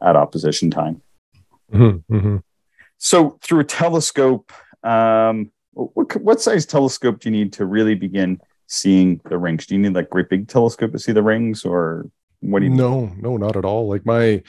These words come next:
Speaker 2: my three inch, uh, telescope shows the rings exceptionally well. Uh, I've seen the Cassini division with my three inch.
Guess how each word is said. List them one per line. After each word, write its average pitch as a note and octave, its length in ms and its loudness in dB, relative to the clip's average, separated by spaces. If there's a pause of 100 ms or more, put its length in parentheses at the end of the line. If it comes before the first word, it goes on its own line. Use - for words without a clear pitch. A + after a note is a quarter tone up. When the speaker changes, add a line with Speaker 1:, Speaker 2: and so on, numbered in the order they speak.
(260)
Speaker 2:
my B2 80 2
three A#2+ 400 0
inch, - 480 -6
uh, G2 240 -2
telescope F#2+ 560 -2
shows G2 340 -2
the F#2 100 -2
rings F#2+ 440 -2
exceptionally - 540 0
well. F2+ 340 -6 (100)
Uh, F2+ 180 -2
I've F2 140 -4
seen F#2+ 420 -4
the - 80 -12
Cassini A#2+ 360 0
division A2+ 400 0
with A2 160 -4
my A2 140 -4
three A2+ 340 2
inch. A#2 320 -2